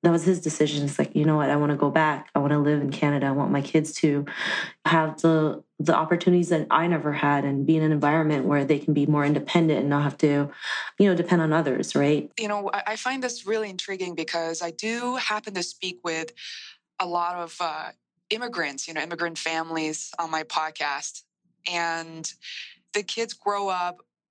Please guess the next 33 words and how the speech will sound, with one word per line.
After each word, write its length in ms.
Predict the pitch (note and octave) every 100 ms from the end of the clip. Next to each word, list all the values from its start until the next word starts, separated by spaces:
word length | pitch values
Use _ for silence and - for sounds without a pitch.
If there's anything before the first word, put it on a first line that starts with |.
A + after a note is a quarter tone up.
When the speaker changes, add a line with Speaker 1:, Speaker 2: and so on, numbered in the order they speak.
| _
Speaker 2:
as 120 | F#3+ A3
much 200 | A3+ G#3+
as 140 | G3
they 480 | G3 F#3 F#3 F3+ F3+ F3+
definitely 380 | F#3+ - G#3 G#3
try 280 | - F#3
to 80 | F3+
rebel 600 | F3+ G3 F3+ E3 E3+ E3+ E3+
as 220 | D#3+ E3
they, 220 | F3 E3 D#3 _ _ -
any 240 | E3+ G3 F#3+
teenager 520 | - F#3+ F3+ E3+ E3
would, 360 | D#3 D#3 D#3 - - - - - _ _ _ A3
as 200 | A#3 C4
they 160 | C4+
get 200 | A#3+ A3
older, 480 | G#3 F#3+ F#3 F3+ F3
some 260 | F3+ F#3+ F3+
of 60 | F3
my 120 | F3
guests 320 | D#3+ D#3+ E3
in 120 | F3
their, 300 | E3 D#3+ D#3+
say, 360 | D#3+ - E3+ E3
late 240 | F3 F#3+
twenties, 540 | - G3 F#3+ F#3+ F#3 -
thirties, 440 | F3 F3 F3+ -
forties, 600 | - F3 F3 E3 D#3+ D3
they 120 | E3+ D#3+
really 380 | F#3+ D4 C#4
look 220 | G#3 F#3+ F3+
back 300 | D#3+ D#3 D#3
and 360 | F3 D#3 D#3